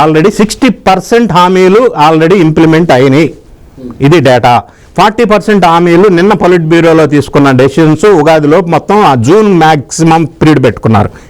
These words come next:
ఈ లోపు మిగతా మొత్తం ఇంప్లిమెంట్ అవుతాయి, నంబర్ వన్. ఇంకొక విషయం మనం పరిశీలించినట్టయితే, గవర్నమెంట్ వచ్చి సెవెన్ మంత్స్లో ఇచ్చిన హామీలు సిక్స్టీ పర్సెంట్ already ఇంప్లిమెంట్ చేసి, రిమైనింగ్ ఫార్టీ పర్సెంట్ నాలుగు నెలల్లో ఇంప్లిమెంట్ చేస్తామని గవర్నమెంట్ చెప్తా ఉంటే దీన్ని అభినందించాలి కదా.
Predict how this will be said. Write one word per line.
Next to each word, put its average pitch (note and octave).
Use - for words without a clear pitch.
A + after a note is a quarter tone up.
ఈ -
లోపు F3
మిగతా E3+
మొత్తం D#3+
ఇంప్లిమెంట్ C#3+
అవుతాయి, A2
నంబర్ A2
వన్. A2
ఇంకొక B3+
విషయం A#3
మనం G#3
పరిశీలించినట్టయితే, C3+
గవర్నమెంట్ C#4+
వచ్చి G#3+
సెవెన్ G3+
మంత్స్లో F3
ఇచ్చిన C4+
హామీలు G3
సిక్స్టీ A3+
పర్సెంట్ G#3
already F3+
ఇంప్లిమెంట్ G3
చేసి, A3+
రిమైనింగ్ G#3+
ఫార్టీ G3
పర్సెంట్ G3
నాలుగు F3+
నెలల్లో G#3
ఇంప్లిమెంట్ G3
చేస్తామని F3+
గవర్నమెంట్ F3+
చెప్తా D#3+
ఉంటే F3+
దీన్ని F3
అభినందించాలి G3+
కదా. B2+